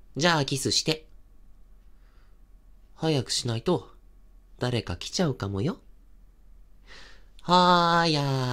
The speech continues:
ーく。はい、ここまで近づいたら、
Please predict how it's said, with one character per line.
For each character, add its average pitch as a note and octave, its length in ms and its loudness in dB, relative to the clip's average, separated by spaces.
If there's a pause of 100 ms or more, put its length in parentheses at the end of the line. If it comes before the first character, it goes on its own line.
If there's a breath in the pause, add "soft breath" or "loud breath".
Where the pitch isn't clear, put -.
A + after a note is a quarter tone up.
ー A#2+ 40 -6
く。 A3 300 2 (3000 loud breath)
は E3 120 -2
い、 - 120 -4 (520 loud breath)
こ C#3 140 0
こ D3 120 2
ま D3 160 2
で G2+ 120 2
近 - 220 -4
づ A#2 120 0
い A#2 80 -2
た A2+ 140 0
ら、 D#3+ 260 -2